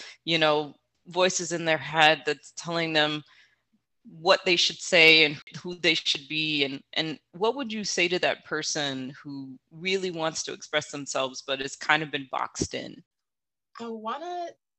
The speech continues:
Speaker 2: tell people that the voices get quieter over time. Um, and you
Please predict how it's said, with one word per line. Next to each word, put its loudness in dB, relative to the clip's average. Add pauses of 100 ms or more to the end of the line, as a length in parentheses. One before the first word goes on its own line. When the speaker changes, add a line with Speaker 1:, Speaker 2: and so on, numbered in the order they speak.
Speaker 2:
tell -10
people -20
that -14 (100)
the -14 (120)
voices -14
get -14
quieter -16 (180)
over -14
time. -20 (400)
Um, -14 (340)
and -14
you -18